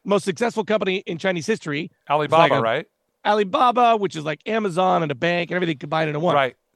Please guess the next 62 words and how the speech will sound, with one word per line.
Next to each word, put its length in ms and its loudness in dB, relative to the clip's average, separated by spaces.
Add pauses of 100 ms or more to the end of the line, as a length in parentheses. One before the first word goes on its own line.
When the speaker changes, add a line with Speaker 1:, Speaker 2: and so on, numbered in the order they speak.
(400)
Speaker 1:
Got 180 0
too 120 0
big. 240 0
What 120 2
did 80 2
they 80 4
do? 160 0
They 100 -2
took 180 -4
it 60 -2
away 180 0
from 220 -6
him, 120 -6
and, 180 -12
and 120 -6
you 120 0
have, 180 2
we 120 -4
have 60 0
not 200 2
heard 240 -2
from 160 -20
Jack. 340 -4
Jack 300 -2
Ma's 260 4
in 60 0
a 40 2
hole 460 0 (240)
somewhere 500 0
<laughs> 80 -10
in 280 -4
the 140 -2
Speaker 2:
Yeah, 240 2
Speaker 1:
middle 200 0
of 160 -2
Speaker 2:
he 140 -2
might, 160 2
he 60 0
might 180 2
be 80 -8
dead 260 2
for 140 -6
all 100 -2
we 100 -10
know, 160 -8
right? 300 -2
I 40 -6
mean, 180 -2
it's 200 0
Speaker 1:
Exactly. 80 -6
Speaker 2:
like, 220 -2 (300)
you're 220 0
not 220 4
gonna 220 -2
be 240 -10
able 200 -2
to 120 -12
do 240 -10
whatever 320 -6
you 140 -10
want. 340 -6 (140)
Speaker 1:
No, 380 -8